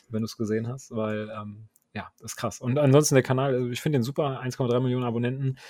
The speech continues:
also auch kein kleiner Kanal, äh, aber definitiv, äh, etwas, was ich mir Woche um Woche teilweise angucke oder auch aufschiebe,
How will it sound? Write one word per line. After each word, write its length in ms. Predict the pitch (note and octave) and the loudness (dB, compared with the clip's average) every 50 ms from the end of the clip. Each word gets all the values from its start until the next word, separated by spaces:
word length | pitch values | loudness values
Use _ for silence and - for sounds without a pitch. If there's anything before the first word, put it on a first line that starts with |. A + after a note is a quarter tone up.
| - - | -18 -8
also 160 | - A#2 A#2 A#2+ | -4 -4 -4 -4
auch 100 | - - | -2 -2
kein 80 | A#2+ | -4
kleiner 300 | A#2 - B2+ B2+ C3+ C3 | -2 -2 -2 -2 -2 -4
Kanal, 420 | - - C3+ B2+ B2 C3 C#3 D3 - _ - - _ _ _ _ _ | -4 -4 -4 -2 -2 -4 -6 -6 -10 _ -20 -20 _ _ _ _ _
äh, 60 | B2 | -6
aber 600 | A#2 A2 G#2+ G#2+ G#2+ G#2 G#2 - - - A2+ A2 | -4 -4 -2 -2 -4 -4 -6 -8 -6 -6 -4 -4
definitiv, 520 | G#2 A#2 A2+ C3 B2 A2 - B2 A2+ - - | -2 -2 -2 -2 -2 -2 -2 -6 -8 -8 -10
äh, 140 | A#2 A2+ A2+ | -8 -6 -4
etwas, 340 | A#2 A2+ - - A#2+ A2 - | -4 -4 -4 -4 -4 -2 -2
was 120 | A2+ A2+ | -4 -6
ich 160 | B2 - - | -6 -6 -4
mir 200 | C3 A#2+ A2+ A2 | -2 -2 0 2
Woche 200 | A#2+ B2+ - - | 2 4 6 6
um 240 | C3+ A#2+ A2+ G#2+ A2+ | 6 4 2 2 0
Woche 240 | C3 C#3+ - F3+ E3+ | 0 2 2 2 2
teilweise 480 | - D#3 D3+ D3+ D#3 D#3 D3+ D3 D3 | 2 -2 -4 0 0 2 2 2 0
angucke 360 | C#3+ D3+ D3 D3 D3+ C#3+ - C3 | -2 -2 -2 -2 -2 0 2 2
oder 240 | A#2+ A2+ A2 G#2+ G#2 - - A#2 A2 | 2 4 2 0 -2 -4 -10 -12 -10
auch 220 | A2 A2 - - | -8 -8 -8 -4
aufschiebe, 600 | A#2 C3 C3+ - - - C#3+ D3 C#3+ C#3+ D3 C#3+ | -4 -4 -2 -4 -4 -6 -4 -4 -4 -4 -4 -4